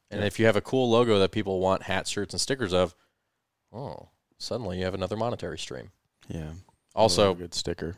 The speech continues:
Speaker 2: Send us more stickers.
Speaker 1: See, another thing that we need to put over here.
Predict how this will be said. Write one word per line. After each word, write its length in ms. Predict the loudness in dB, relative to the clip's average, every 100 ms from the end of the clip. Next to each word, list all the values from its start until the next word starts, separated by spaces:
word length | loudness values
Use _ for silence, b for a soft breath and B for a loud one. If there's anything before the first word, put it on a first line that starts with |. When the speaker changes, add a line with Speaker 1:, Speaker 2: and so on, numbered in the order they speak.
| _
Speaker 2:
Send 240 | -4 0 2
us 120 | 0
more 140 | -4
stickers. 520 | -8 -10 -10 -12 -14 -18 _ _ _ _
Speaker 1:
See, 280 | -6 -2 -2
another 280 | -2 -4 -4
thing 300 | -6 -10 -8
that 80 | -10
we 100 | -10
need 160 | -12
to 60 | -14
put 120 | -12 -12
over 220 | -10 -10
here. 260 | -8 -10